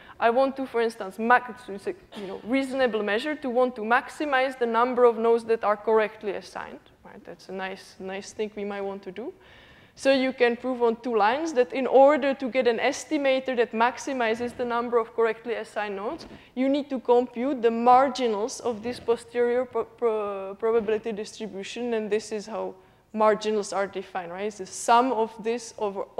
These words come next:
everybody except, uh, one of the nodes. And then I just take mean, th-, sorry, then the best estimate is just the value for which this marginal is the biggest.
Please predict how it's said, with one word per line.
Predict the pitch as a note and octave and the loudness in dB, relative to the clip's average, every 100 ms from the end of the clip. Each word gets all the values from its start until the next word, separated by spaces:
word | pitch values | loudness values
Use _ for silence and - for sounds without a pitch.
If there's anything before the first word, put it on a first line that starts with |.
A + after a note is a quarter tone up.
| - A#3 | -2 2
everybody | A3+ A#3 A3+ A3+ G#3+ | 0 0 0 0 0
except, | G#3+ G#3+ - - A3 G#3+ - | -4 -8 -8 -4 -4 -4 -10
uh, | G#3+ G3 | -8 -6
one | F#3+ G#3 G3+ | -4 -4 -4
of | G3 - | -8 -8
the | G3 | -10
nodes. | F3+ - - - _ _ - - _ _ _ | -10 -18 -20 -20 _ _ -20 -20 _ _ _
And | G#3 A3 | -2 2
then | A#3 | 4
I | A3+ | 4
just | A3 A#3 - | 2 -2 0
take | G#3+ G3 | -2 -2
mean, | A3+ A3+ A3 G#3+ - _ _ _ _ _ _ - | -4 -2 -2 -6 -12 _ _ _ _ _ _ 2
th-, | B3 - - | 2 2 -8
sorry, | B3+ A3 F#3 | -2 0 0
then | G#3 A#3+ A#3+ - - _ | 0 0 -2 -8 -20 _
the | G#3 | 0
best | A#3 B3 - | 2 2 0
estimate | B3 - A#3 A#3+ B3 | -2 -2 0 0 0
is | A3 - | -6 -4
just | A3 A3 - | -4 -4 -4
the | |
value | G#3+ A3 A3+ A3+ | 4 6 6 2
for | - A3 | 2 2
which | G3 A3 G#3+ | 2 -2 -4
this | G#3+ G#3 | -10 -6
marginal | G#3 G#3 G#3+ A3 G#3+ G3 | -2 -2 -4 -8 -6 -6
is | F#3 | -8
the | - | -8
biggest. | F3+ G3 G#3+ - - | -10 -8 -8 -10 -16